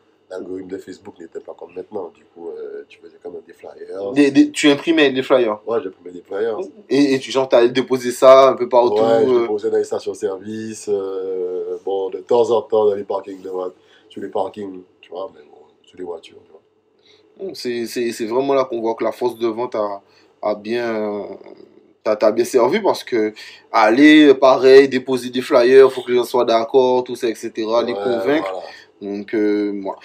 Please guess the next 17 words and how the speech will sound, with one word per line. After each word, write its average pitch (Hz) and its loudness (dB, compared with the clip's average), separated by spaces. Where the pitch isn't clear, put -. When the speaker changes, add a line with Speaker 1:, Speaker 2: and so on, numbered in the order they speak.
Speaker 2:
OK. 143 -4
Et, 147 6
euh, 131 6
donc 151 2
là, 214 8
on 143 4
revient 143 6
sur, - -6
on, 107 -6
on, 110 -6
on, 101 -16
on 110 -10
finit 127 -6
cette 127 -4
petite - -6
aparté. 117 2
Donc, 127 -4